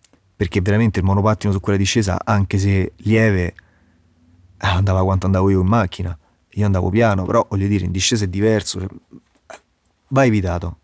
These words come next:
cioè, mm, guidare male va sempre evitato. Qui tra l'altro, ecco, anche un'altra ampia riflessione sul fatto che tu puoi guidare il più tranquillo possibile, ma magari un rider contro mano, un tizio contro mano, rischi di beccarlo, quindi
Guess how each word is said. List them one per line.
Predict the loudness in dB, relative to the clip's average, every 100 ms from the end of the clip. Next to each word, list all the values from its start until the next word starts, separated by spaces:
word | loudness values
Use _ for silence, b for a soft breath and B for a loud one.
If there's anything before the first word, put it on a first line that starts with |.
| _
cioè, | -14 -14 _ _ _ _ -4
mm, | 0 0 0 -2 -4 -6 -10 -10
guidare | -6 0 2 2
male | 2 2 2 0
va | -4 -6
sempre | -4 -6 -4
evitato. | -8 -8 -12 -16 b b b b b b b b b b b b b b
Qui | -4
tra | 0 2
l'altro, | 2 0 -2
ecco, | -2 0
anche | 0 0 0
un'altra | 0 2 0
ampia | 0 0
riflessione | -2 -2 -2 -2 -2
sul | -2
fatto | -6 -4 -4
che | -4 -6 _
tu | -6
puoi | -2 0
guidare | 0 -2 -4
il |
più | -6 -4
tranquillo | -4 -2 -2
possibile, | -2 -2 -6 -6 -4
ma | -4
magari | -2 -2 -2 -4
un | -4 -2
rider | 0 -2 -4
contro | -6 -6 -4
mano, | -2 -2 -2 -6
un | -6
tizio | -6 -6 -6
contro | -8 -4
mano, | -4 -4 -6 _ _ _ _ _ _ _ -6
rischi | -2 -2 -2
di | -6
beccarlo, | -4 -6 -6 -4 -2
quindi | 0 0 -2